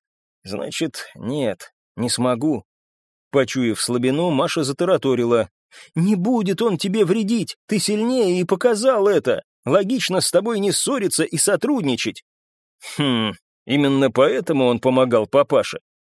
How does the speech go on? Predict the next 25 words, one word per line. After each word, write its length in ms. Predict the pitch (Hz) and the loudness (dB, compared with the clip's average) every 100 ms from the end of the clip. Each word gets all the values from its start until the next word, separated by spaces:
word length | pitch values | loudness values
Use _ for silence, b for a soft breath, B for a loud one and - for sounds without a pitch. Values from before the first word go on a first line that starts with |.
| _ | _
Он 240 | 175 190 156 | 2 2 2
выбрал 360 | 202 170 180 | 0 2 2
между 400 | 170 190 139 170 | 4 2 2 2
зомби 420 | 143 185 220 165 160 | 2 2 0 2 0
и 200 | - 175 | 2 0
людьми 500 | 180 156 214 196 135 | 0 0 0 0 0
и 40 | |
посчитал, 520 | 113 143 160 151 233 | -2 -2 0 0 0
что 200 | - 165 | 0 -2
правильнее 560 | - 226 202 175 147 127 | 0 0 2 2 2 2
поддерживать 640 | 139 143 240 170 202 196 | 2 0 -4 -2 0 0
людей. 540 | 180 247 151 147 131 117 _ | -2 -2 0 2 2 -2 _
Это 240 | - 170 196 | -2 0 2
правда. 520 | 220 240 185 117 - _ B B | 4 4 2 0 -6 _ B B
Он 180 | 185 196 | 0 2
никогда 400 | 180 208 185 220 | 2 2 2 0
не 120 | 185 | 0
симпатизировал 800 | 208 180 196 214 196 202 135 135 | -2 -2 -2 -2 0 2 2 2
папаше, 540 | - - 151 117 113 | 2 4 4 2 -2
просто 360 | - 196 190 196 | -2 0 2 0
считал 380 | - 165 247 190 | 0 0 0 0
его 240 | 160 190 | 0 0
группировку 560 | 160 160 180 220 - 170 | 0 0 0 0 0 -2
самой 340 | - 156 180 | -2 -2 -2
сильной, 540 | - 254 214 135 120 | -2 -2 -2 0 -2